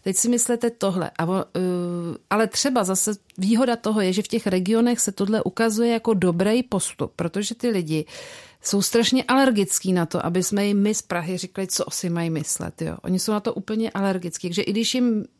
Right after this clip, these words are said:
v dobrým smyslu byste chtěla říct něco, co je pravda a jako to, tak a, ale říkáte jim to touhletou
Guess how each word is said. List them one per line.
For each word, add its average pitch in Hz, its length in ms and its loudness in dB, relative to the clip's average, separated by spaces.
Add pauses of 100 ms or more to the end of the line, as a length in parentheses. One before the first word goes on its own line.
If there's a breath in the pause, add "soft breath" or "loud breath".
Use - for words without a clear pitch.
(220)
v 185 60 0
dobrým 220 400 2
smyslu 208 360 -4
byste 185 300 -4
chtěla 202 220 -6
říct 190 220 -6
něco, 190 280 -6
co 196 260 -8 (400 loud breath)
je 202 120 2
pravda 180 500 2
a 170 220 -2
jako 180 300 -4
to, 180 160 -4 (340 loud breath)
tak 202 180 -4 (300)
a, 185 160 2
ale 202 400 0
říkáte 214 480 0
jim 226 140 4
to 220 120 0
touhletou 214 600 0